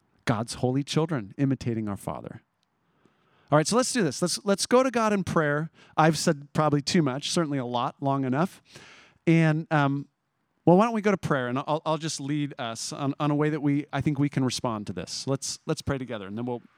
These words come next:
respond in song as well. So what, what I would invite you to do right now with the Lord is,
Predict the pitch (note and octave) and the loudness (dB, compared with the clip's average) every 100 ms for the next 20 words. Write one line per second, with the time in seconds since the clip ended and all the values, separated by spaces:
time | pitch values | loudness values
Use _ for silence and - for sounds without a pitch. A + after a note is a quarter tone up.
0 | _ D3 - E3 D3+ C#3+ A#2+ - C#3 B2 | _ -4 0 2 2 2 -2 0 0 0
1 | A#2 G2+ G#2+ G#2 F#2+ _ _ _ _ _ | -2 -4 -4 -4 -6 _ _ _ _ _
2 | _ _ _ _ - - - - - - | _ _ _ _ -12 -12 -14 -20 -20 -20
3 | _ _ _ _ _ _ _ - _ _ | _ _ _ _ _ _ _ -20 _ _
4 | _ _ _ _ _ - F3 E3+ - F3+ | _ _ _ _ _ 2 2 2 0 0
5 | G3 F3 F#3+ A#3 A#3+ F3 E3 D3+ C#3 B2 | 2 2 2 0 0 0 -2 -2 -4 -2
6 | C3 B2+ B2 B2 A#2+ A#2 - B2 A#2+ A#2 | -2 0 -4 -6 -6 -6 -6 -4 -2 -4
7 | A2+ | -6